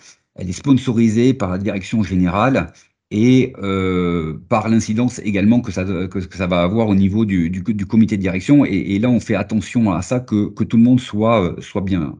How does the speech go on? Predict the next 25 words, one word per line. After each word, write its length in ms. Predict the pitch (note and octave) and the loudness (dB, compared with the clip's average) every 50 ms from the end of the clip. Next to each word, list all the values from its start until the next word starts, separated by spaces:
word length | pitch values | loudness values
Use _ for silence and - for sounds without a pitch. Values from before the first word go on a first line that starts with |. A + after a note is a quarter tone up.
| - - | -18 -10
soit 180 | - - A#2 | -6 -2 0
bien 160 | A2 G2+ F#2+ | 2 2 2
là. 220 | F2+ D#2+ - - _ _ _ _ - - - _ _ _ _ _ _ _ _ - | 2 0 -2 -6 _ _ _ _ -20 -20 -20 _ _ _ _ _ _ _ _ -8
Euh, 1000 | G#2 G#2 F#2+ F#2 F2+ F2+ F2 F2 E2+ E2 E2+ E2 D#2+ D#2+ D#2+ D#2+ D#2+ D#2 - - - _ - | -6 -4 -2 0 0 0 0 0 0 -2 -2 -4 -4 -6 -8 -8 -8 -10 -12 -12 -16 _ -8
et 180 | - G2 F#2 | -4 -4 -4
puis, 420 | F#2 - - A#2+ B2 C3 C#3 C#3 C3 | -4 -4 -2 2 4 6 6 6 4
et 340 | - - G#2+ G2 - - A2 | 4 2 -2 -2 0 0 0
également, 540 | G#2+ G2+ G#2+ G2 G#2 A2 B2 C3 C#3+ C#3+ | 2 2 4 4 6 6 6 8 6 4
ce 100 | C3 - | 4 0
que 120 | - - G#2+ | -2 -2 0
l'on 180 | G#2 G#2 G#2 | 2 2 0
peut 380 | F#2+ - G#2+ G#2 G2+ G2+ G2 F#2 | 0 -2 -2 -2 0 0 0 -2
dire, 580 | F2+ F2+ F#2 C#3 E3+ E3 C3+ G2+ F2+ E2+ E2+ - _ _ _ _ _ - - - _ _ - | -4 -4 -2 0 0 0 0 0 -2 -4 -4 -6 _ _ _ _ _ -20 -20 -20 _ _ -6
c'est 140 | G2 F#2 G2 | -6 -6 -2
que, 420 | - A#2+ B2 B2+ B2 A#2 G2+ - - | 0 2 2 4 4 2 0 -2 -6
et 520 | - F#2 F#2+ F#2+ F2 - - - - - - | -6 -4 -2 -2 -4 -4 -6 -10 -14 -10 -8
je 140 | F2 F2+ | -6 -4
laisse 240 | F#2 F#2+ F2+ - - | -2 -2 -4 -4 -2
la, 180 | G2 F#2+ E2+ D2 | -2 -2 0 -2
la 120 | F#2 F#2+ | -2 -4
parole 260 | - G#2+ F#2+ G#2 G2 | -2 -2 0 0 0
après 240 | F2+ F2+ - - G#2+ | 0 -2 -4 -2 -2
Eric, 320 | G2 F#2+ G2+ B2 C3 B2+ C3 | 0 2 2 2 2 0 0
c'est 180 | - G#2 F#2 | -2 -6 -4
que, 240 | F#2+ - G2+ F#2+ | -2 -2 -2 -2